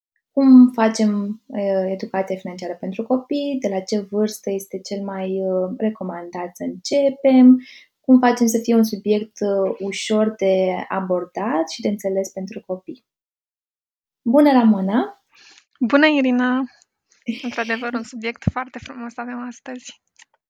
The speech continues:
Speaker 1: Da, mai ales pentru noi care amândouă suntem mame, este cumva unul dintre subiectele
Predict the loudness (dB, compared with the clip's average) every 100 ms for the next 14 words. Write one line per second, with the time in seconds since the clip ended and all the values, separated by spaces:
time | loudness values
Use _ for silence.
0 | _ _ _ -12 -4 0 0 -2 -4 -4
1 | 0 0 -2 -4 -6 -4 0 0 0 -2
2 | -4 -4 -4 -4 -4 -8 -8 -6 -2 0
3 | 2 2 2 0 -4 _ _ -4 0 2
4 | 4 4 6 4 0 -10 _ -4 0 4
5 | 4 4 6 6 4 0 -2 -2 0 0
6 | -2